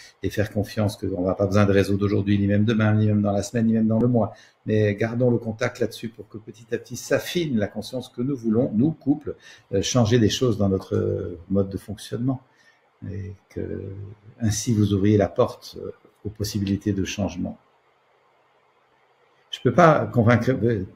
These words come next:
personne, je n'en ai pas d'ailleurs la moindre prétention. Je vois seulement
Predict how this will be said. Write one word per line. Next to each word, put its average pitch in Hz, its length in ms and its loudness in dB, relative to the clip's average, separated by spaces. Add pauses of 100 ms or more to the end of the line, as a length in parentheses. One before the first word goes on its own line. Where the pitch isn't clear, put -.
(240)
personne, 113 420 4
je 101 140 2
n'en 101 180 6
ai 104 80 8
pas 104 160 2
d'ailleurs 98 380 4
la 92 80 2
moindre 92 440 0
prétention. 104 600 0 (580)
Je 107 460 2
vois 107 300 4
seulement 135 560 2